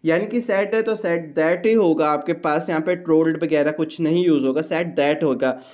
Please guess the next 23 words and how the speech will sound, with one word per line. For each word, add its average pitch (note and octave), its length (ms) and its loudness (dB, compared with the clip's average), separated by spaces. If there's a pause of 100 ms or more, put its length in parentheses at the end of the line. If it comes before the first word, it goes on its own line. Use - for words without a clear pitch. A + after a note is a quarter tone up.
(160)
और E3+ 140 2
वो A3+ 180 4
दे A3+ 180 4
रखा G#3+ 220 0
है G#3+ 60 0
सिर्फ G3+ 380 0
ऑप्शन D3+ 320 -2
नंबर F#3 220 0
डी D3+ 220 2
में, C3 240 2 (460)
यानी D#3+ 260 2
कि A3+ 160 0
ऑप्शन F3+ 440 -2
नंबर A3 260 0
डी F#3+ 180 2
आपका D#3+ 320 0
बिल्कुल D#3+ 420 2
सही C#3+ 400 2
है। E3 400 -2 (340)
"The C#3+ 160 0
chemistry E3+ 640 0
teacher A3+ 280 4
said D#3+ 400 0